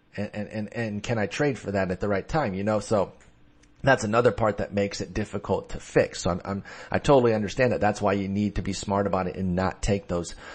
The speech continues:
those slugs. And, and if you do, make sure there's protection. Like, I love Joey Votto in O B P leagues. He's a first rounder without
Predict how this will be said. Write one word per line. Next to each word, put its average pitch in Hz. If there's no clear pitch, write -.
those 104
slugs. 120
And, 113
and 156
if 156
you 151
do, 156
make 180
sure 185
there's 180
protection. 151
Like, 101
I 151
love 127
Joey 113
Votto 110
in 104
O 107
B 127
P 156
leagues. 101
He's 104
a 104
first 127
rounder 110
without 107